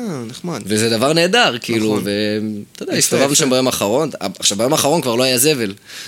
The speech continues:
Speaker 2: <laughs> הם צריכים למצוא זבל בכוח, כי גם בלי קשר, יש שם חברת ניקיון וכאלה.
Speaker 1: כמה אנשים אמרת זה?
Speaker 2: זה באזור השבעים אלף בממוצע, אני לא יודע בדיוק כמה, יכול להיות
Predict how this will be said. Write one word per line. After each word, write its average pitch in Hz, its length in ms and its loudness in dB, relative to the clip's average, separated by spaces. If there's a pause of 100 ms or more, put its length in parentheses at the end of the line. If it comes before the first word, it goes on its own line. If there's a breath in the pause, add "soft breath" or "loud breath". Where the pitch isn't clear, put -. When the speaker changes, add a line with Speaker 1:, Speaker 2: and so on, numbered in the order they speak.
(140 loud breath)
Speaker 2:
<laughs> - 520 -6
הם 123 60 -8
צריכים 147 200 0
למצוא 139 260 2
זבל 147 320 2
בכוח, 139 360 0
כי - 120 -4
גם 107 140 -2
בלי 123 140 0
קשר, 147 340 2
יש 110 280 0
שם 120 80 -4
חברת 110 340 -4
ניקיון 110 460 0
וכאלה. 87 380 -6 (500 loud breath)
Speaker 1:
כמה 139 220 -2
אנשים 185 260 0
אמרת 208 300 -2
זה? 240 120 -6 (680 loud breath)
Speaker 2:
זה 113 180 0
באזור 123 340 4
השבעים 165 360 4
אלף 147 260 2
בממוצע, 101 220 -4
אני 95 60 -4
לא 104 40 -4
יודע 120 100 -2
בדיוק 104 200 -4
כמה, 110 100 -2
יכול 92 220 -6
להיות 92 140 -4